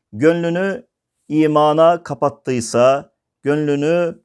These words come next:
Kur'an'a kapattıysa siz onunla ne kadar uğraşırsanız uğraşın, ne kadar delil getirirseniz getirin, inanmazlar. Sizin göreviniz sadece tebliğ yapmaktır diye Rabbimiz Celle Celaluhu böyle ifade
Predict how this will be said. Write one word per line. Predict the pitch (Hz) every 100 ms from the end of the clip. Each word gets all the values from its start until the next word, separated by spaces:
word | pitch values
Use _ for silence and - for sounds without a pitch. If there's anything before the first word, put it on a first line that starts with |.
| _
Kur'an'a | 117 120 135 123 113
kapattıysa | 143 135 110 - 95 - 147 160 165 165 _ _
siz | - - 170 127
onunla | - 156 131 113
ne | 110 147
kadar | 143 123 117
uğraşırsanız | - 120 113 110 110 107 101 92
uğraşın, | 98 95 90 131 147 - _
ne | 135 196
kadar | 165 135 123 104
delil | 117 139 113
getirirseniz | 110 113 123 123 113 98 92 104
getirin, | 143 117 139 175 170 _ _
inanmazlar. | 165 147 113 92 87 85 73 _ _
Sizin | - 170
göreviniz | 127 110 101 117
sadece | - 117 95 120
tebliğ | 113 110 139
yapmaktır | 120 92 - 90 - 90
diye | 131 127 139 - _ _
Rabbimiz | 123 104 98 98
Celle | 113 110 95
Celaluhu | 92 90 87 92 135 117
böyle | 117 95 -
ifade | 110 95 87 104 151